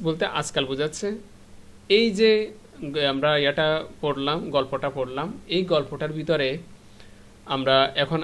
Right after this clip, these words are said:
আইডেন্টিফাই করবো, মানে line by line পড়ে ফেললাম, ঠিক আছে? এখন আইডেন্টিফাই করবো যে এখানে ভার্বগুলো কি কি আছে। ওকে?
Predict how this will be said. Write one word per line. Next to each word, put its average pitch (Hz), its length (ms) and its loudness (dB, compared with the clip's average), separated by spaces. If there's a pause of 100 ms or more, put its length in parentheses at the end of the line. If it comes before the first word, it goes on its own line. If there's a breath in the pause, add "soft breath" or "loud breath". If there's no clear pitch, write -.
আইডেন্টিফাই 151 500 4
করবো, 160 220 0
মানে 151 80 -2
line 165 300 4
by 185 100 2
line 190 160 0
পড়ে 156 180 4
ফেললাম, 156 320 0
ঠিক 151 160 -4
আছে? 147 260 -2
এখন 165 320 -4
আইডেন্টিফাই 151 520 0
করবো 175 220 0
যে 160 160 -4
এখানে 143 240 -4
ভার্বগুলো 139 520 -2
কি 135 120 -8
কি 117 220 -6
আছে। - 260 -12 (580)
ওকে? 180 240 0